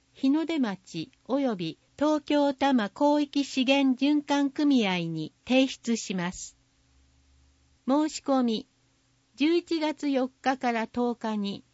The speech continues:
電話でゴミ対策課清掃係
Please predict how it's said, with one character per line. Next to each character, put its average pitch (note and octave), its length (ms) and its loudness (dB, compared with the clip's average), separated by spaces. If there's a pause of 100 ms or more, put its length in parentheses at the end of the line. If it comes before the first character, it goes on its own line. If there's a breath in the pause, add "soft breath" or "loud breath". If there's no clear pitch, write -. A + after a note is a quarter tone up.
(640)
電 C#4 340 2
話 C4+ 180 0
で A#3+ 280 -4 (260)
ゴ A3+ 160 0
ミ D4+ 180 2
対 D4+ 260 -2
策 - 340 -8
課 A#3 200 -4
清 D4+ 260 -4
掃 D4+ 360 0
係 E3 640 -6